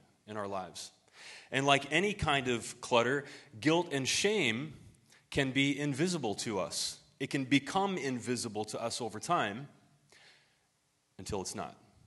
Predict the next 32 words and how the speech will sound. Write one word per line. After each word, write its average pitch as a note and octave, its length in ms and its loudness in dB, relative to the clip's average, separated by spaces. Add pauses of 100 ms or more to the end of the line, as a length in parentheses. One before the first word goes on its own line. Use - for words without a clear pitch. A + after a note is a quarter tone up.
(920)
And A#2+ 80 -2
so D3 240 8
when C#3+ 240 0
we D3 80 2
talk G3 320 2
about C3 480 2
guilt C#3+ 300 2
and B2 140 -4
shame, C3+ 380 2
they're A#2+ 120 0
two F#3+ 200 -2
different C#3+ 280 -2
things. D3 200 -2
M-, C3 240 -6
maybe D3+ 240 0
a C#3+ 60 4
lot D3+ 180 6
of C#3 60 0
us C3 120 -4
don't C#3 160 0
really C3+ 180 2
realize C3 440 4
how C3 220 4
guilt C3 300 0
and A#2 120 -4
shame C3 260 -2
are A#2+ 60 0
different, C3 280 -2
but B2 100 -4
they C3 100 0
are D3 180 6
different. A2+ 400 -4